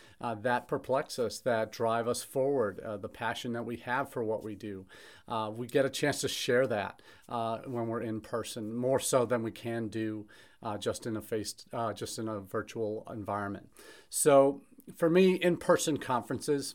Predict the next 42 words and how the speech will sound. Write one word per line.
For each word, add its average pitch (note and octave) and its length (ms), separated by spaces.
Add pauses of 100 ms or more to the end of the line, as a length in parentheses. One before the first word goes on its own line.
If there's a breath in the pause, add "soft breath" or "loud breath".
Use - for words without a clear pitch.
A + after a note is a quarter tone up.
(140)
will C3 300
they C#3 120
become C#3 340
the C3+ 100
norm C3 240
again? C3+ 380 (500 loud breath)
Uh, C3+ 280
I D3 180
think F3 260
they E3+ 160
will. E3 420
I B2+ 200
think, C#3 360
uh, D3 80
sooner D#3 400
rather C3+ 400
than A#2+ 200
later B2 340
is, G#2 260
is, G#2+ 240 (100)
is G#2+ 200
what A2 280
my A#2 280
prediction G2+ 540
is. F#2+ 260 (360 loud breath)
Uh, G#2+ 300
we, A#2+ 640
um, A2 640 (140)
w-, - 260 (160)
we C3+ 280
really C#3+ 520
will C#3 240
see C3+ 560 (380)
whether B2+ 280
that A#2+ 240
bears B2+ 280
out, B2 200
bears A#2+ 240
to, B2 80
bears A#2 320
out A2 280
true B2 540